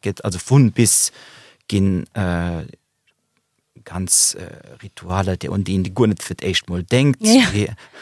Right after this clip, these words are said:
Speaker 1: <laughs> an anderer, ähm, die, die mehr offensichtlich sind, wie zum Beispiel, ob die Kirche zu gehen. An den Rituale, die kann ihn allein machen, an, die kann ihn auch in der Gemeinschaft machen.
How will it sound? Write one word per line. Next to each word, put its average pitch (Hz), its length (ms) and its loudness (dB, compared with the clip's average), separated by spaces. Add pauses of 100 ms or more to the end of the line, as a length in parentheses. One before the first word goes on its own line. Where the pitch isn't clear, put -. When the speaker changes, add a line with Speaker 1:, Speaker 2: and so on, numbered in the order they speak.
Speaker 1:
<laughs> - 460 -6
an 113 200 0
anderer, 107 680 0
ähm, 98 440 -2 (200)
die, 92 400 -8
die 98 100 -10
mehr 90 340 -2
offensichtlich 92 720 -2
sind, 85 200 -4
wie 85 80 -8
zum - 140 -4
Beispiel, - 200 -6
ob - 100 -14
die - 80 -12
Kirche - 340 -6 (100)
zu - 140 -8
gehen. - 420 -18 (880)
An 113 260 0
den 120 140 2
Rituale, 104 720 0 (100)
die 107 80 -10
kann 98 320 -4
ihn 90 320 -2
allein 85 340 -2
machen, 135 460 -2 (280)
an, 110 320 -4
die 120 100 -10
kann 95 240 -4
ihn 98 140 -4
auch - 100 -12
in 120 80 -2
der 123 80 -2
Gemeinschaft - 640 -8
machen. - 420 -20